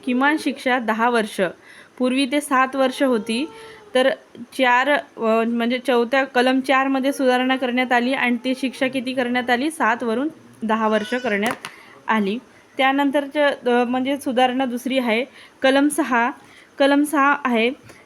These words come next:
तर त्यामध्ये लैंगिक श-, अ, लैंगिक हल्ल्याच्या शिक्षेत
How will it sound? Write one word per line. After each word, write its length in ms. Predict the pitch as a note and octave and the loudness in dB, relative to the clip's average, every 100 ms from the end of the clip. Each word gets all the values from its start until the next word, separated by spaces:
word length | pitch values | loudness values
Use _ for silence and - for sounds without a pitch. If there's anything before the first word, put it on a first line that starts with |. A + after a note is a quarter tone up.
| - | 0
तर 120 | C#4 | 0
त्यामध्ये 760 | C4 - A#3 B3+ C4+ C#4+ C4+ E4+ - - - | 0 -8 -2 0 2 2 2 2 -4 -16 0
लैंगिक 480 | B3+ B3+ C4+ D4+ E4+ | 2 4 4 2 0
श-, 80 | - | -2
अ, 160 | B3+ B3 B3 - _ | 0 0 0 -12 _
लैंगिक 460 | A#3+ B3+ B3+ D#4 D#4 | 2 2 4 0 0
हल्ल्याच्या 420 | C#4 B3+ B3+ C#4 | 0 2 2 0
शिक्षेत 380 | C#4 C4+ - C4 | 0 -4 0 -2